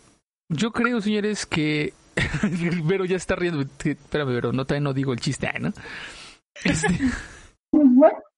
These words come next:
Speaker 1: este, yo creo que hay un momento de ajustarnos un poco al guión, porque no hemos hablado ni del color, ni de la consistencia, ni del retrogusto, ni de todas estas cosas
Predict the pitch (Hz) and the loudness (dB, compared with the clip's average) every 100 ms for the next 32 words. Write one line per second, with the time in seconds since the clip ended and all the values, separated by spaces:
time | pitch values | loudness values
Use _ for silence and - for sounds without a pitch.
0 | _ _ 220 226 262 - - - 190 175 | _ _ -4 -2 -2 -4 -6 -4 0 0
1 | 151 - 180 160 165 165 165 165 - - | 0 -2 0 0 2 0 0 -2 -8 -20
2 | - - - - 175 240 294 302 294 214 | -20 -20 -10 -4 -2 0 0 0 0 0
3 | 180 165 208 - 160 - 131 - 175 170 | 0 0 0 0 -2 -2 -4 -2 -2 -2
4 | 175 160 165 - 135 120 107 147 185 233 | -2 0 -2 -2 -2 -2 -2 -2 0 0
5 | 349 - 147 156 156 190 220 320 - - | -2 -2 -2 0 0 0 -2 -2 -8 -14
6 | - - 175 165 160 151 - 156 180 226 | -14 -2 0 2 2 0 0 0 2 0
7 | 220 170 131 - 139 123 139 - 180 196 | 0 0 0 -2 -4 -2 -4 -2 0 0
8 | - 202 185 147 131 135 131 143 135 180 | 0 -2 0 0 0 0 0 -2 0 0
9 | 185 - 196 147 185 180 185 - - 170 | -2 -4 -2 0 -2 -2 -4 -4 -2 -2
10 | 170 196 190 190 | 0 0 -2 -4